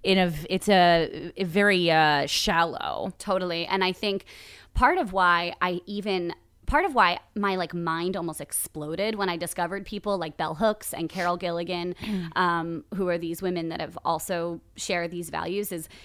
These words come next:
Speaker 2: because when I was a kid, and I'm, I mean, I say a kid 'cause I moved to New York to go to college when I was seventeen years old, and I was
Speaker 1: Me too, yeah.
Speaker 2: Yeah, and I was, like, with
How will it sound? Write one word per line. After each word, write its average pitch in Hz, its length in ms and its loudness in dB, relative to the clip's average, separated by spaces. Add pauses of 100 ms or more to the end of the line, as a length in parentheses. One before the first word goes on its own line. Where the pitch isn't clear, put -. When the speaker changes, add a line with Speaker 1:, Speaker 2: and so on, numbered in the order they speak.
(140)
Speaker 2:
because 220 260 0
when 214 120 0
I 208 100 4
was 160 260 -2
a 220 60 -6
kid, 320 420 0 (420)
and 202 340 0 (220)
I'm, 226 300 4
I 226 120 8
mean, 233 180 0
I 208 80 4
say 226 220 2
a 202 40 -4
kid 202 220 -2
'cause 196 100 -4
I 185 100 2
moved 196 280 0
to 214 100 -6
New 214 60 0
York 185 180 -2
to 180 80 -8
go 180 80 -4
to 170 80 -6
college 165 300 -2
when 165 60 -4
I - 20 -6
was 160 80 -8
seventeen 165 560 -4
years 160 200 -10
old, 151 320 -10
and 175 140 -2
I 165 80 -2
was 165 240 -6
Speaker 1:
Me 294 100 0
too, 370 260 -2
yeah. 285 180 -2
Speaker 2:
Yeah, 330 240 6
and 226 100 4
I 214 80 4
was, 208 140 -4
like, - 160 -6
with 208 240 -4